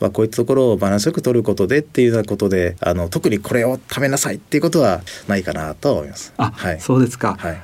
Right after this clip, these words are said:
Speaker 2: 山下先生、本日は医師を特に胃がんに対する外科治療の変遷から現状につきまして詳しく教えていただきました。本当にありがとうございました。
Speaker 1: ありがとうございました。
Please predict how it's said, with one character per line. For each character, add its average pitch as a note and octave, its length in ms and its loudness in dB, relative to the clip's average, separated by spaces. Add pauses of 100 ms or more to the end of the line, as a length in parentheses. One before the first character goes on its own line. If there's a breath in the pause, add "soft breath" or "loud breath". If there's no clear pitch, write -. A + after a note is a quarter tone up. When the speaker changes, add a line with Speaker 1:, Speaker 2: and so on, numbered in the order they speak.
(140)
Speaker 2:
山 B2 160 6
下 C3 160 0
先 B2+ 140 0
生、 B2 120 -2
本 D3+ 220 4
日 C#3 280 0
は A2 420 2
医 C3+ 100 2
師 C#3+ 160 2
を A#2 140 4
特 C3 220 2
に A2+ 160 4
胃 A2+ 40 2
が C3+ 140 4
ん C#3+ 40 6
に C#3+ 120 4
対 C#3 240 2
す D3 120 -6
る A#2+ 360 4
外 A#2 120 2
科 B2 140 0
治 - 160 -8
療 A#2+ 240 4
の G2 260 2
変 A#2 280 0
遷 A#2 340 -2
か A2+ 140 -4
ら A2 160 -2
現 B2+ 440 4
状 B2+ 400 2
に C#3+ 160 0
つ - 140 -12
き C#3 80 0
ま C3+ 140 2
し C3 80 -4
て G#2+ 160 0
詳 A2 260 0
し A2 80 -4
く A2+ 180 -4
教 - 20 -4 (120)
え G2+ 80 -2
て G2+ 160 -6
い G2+ 60 -6
た G#2 100 -6
だ A2 100 -4
き A#2 120 -6
ま A2+ 100 2
し - 60 -10
た。 - 60 -8
本 A#2 180 2
当 A#2+ 160 0
に C3 160 6
あ B2+ 60 0
り B2 80 4
が C3+ 100 2
と C3 100 2
う A2+ 60 6
ご G#2+ 80 2
ざ A2+ 100 2
い A#2 60 4
ま A2+ 100 4
し - 80 -6
た。 G#2 160 4
Speaker 1:
あ G2+ 40 -4
り G2+ 60 -10
が C3+ 120 2
と D#3 80 6
う - 20 6
ご C#3 60 6
ざ C#3 60 4
い - 20 6
ま C#3+ 100 4
し - 60 0
た。 A2 180 -2